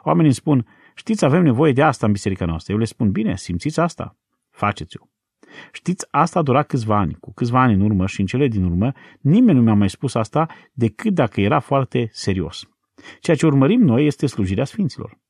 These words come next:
Nu vrem să vă tragem în ceva dintr-o obligație pe care o simțiți, de a face ceva ce nu sunteți cu adevărat motivați să faceți cu talent. Vrem să vă dezvoltați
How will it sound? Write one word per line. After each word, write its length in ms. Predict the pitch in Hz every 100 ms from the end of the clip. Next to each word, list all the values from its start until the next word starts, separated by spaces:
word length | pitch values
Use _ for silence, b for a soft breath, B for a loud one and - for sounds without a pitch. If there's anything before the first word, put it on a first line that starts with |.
| _ _ B B B
Nu 160 | 151
vrem 220 | 277 330 220
să 120 | 123
vă 100 | 117
tragem 360 | - 165 156
în 80 | 117
ceva 300 | 104 92 98
dintr-o 320 | 127 123 104
obligație 520 | 101 85 87 98 110 117
pe 120 | 104
care 220 | - 95
o 40 |
simțiți, 580 | 87 90 80 - - - _ b b _
de 120 | -
a 120 | - -
face 400 | - 135 - 117
ceva 400 | - 82 85 107
ce 160 | -
nu 160 | 87 107
sunteți 400 | - 90 101 -
cu 80 | 92
adevărat 300 | 82 98 101
motivați 440 | 90 - 80 98
să 80 | 85
faceți 360 | - 87 87
cu 100 | -
talent. 520 | 85 82 76 92 - _ _ _ _ _ _ _ B B B
Vrem 280 | 95 117
să 140 | 175 185
vă 80 | 170
dezvoltați 680 | 120 101 95 - 90 -